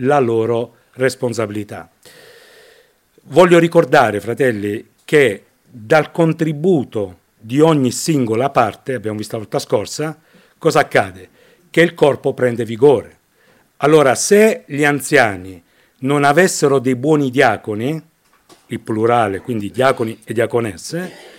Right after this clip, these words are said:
beh, loro si dovrebbero sobbarcare altro, altro lavoro al loro lavoro. Allora, quando ci sono dei diaconi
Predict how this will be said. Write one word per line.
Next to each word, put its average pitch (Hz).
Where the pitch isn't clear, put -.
beh, 175
loro 208
si 151
dovrebbero 143
sobbarcare 147
altro, 180
altro 156
lavoro 135
al 123
loro 147
lavoro. 110
Allora, 165
quando 214
ci 160
sono 107
dei 131
diaconi 120